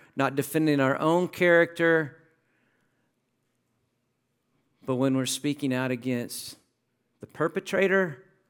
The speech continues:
and when we're speaking out against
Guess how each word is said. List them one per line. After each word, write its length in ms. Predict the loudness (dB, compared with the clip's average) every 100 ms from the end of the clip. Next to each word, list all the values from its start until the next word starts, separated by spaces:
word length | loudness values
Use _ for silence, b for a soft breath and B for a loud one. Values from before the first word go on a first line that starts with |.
| _ _ _ _ _ _ _ _ -18
and 120 | -10
when 120 | -6
we're 80 | -6
speaking 500 | -8 -6 -6 -4 -2
out 80 | -2
against 580 | -2 -4 -4 -8 -12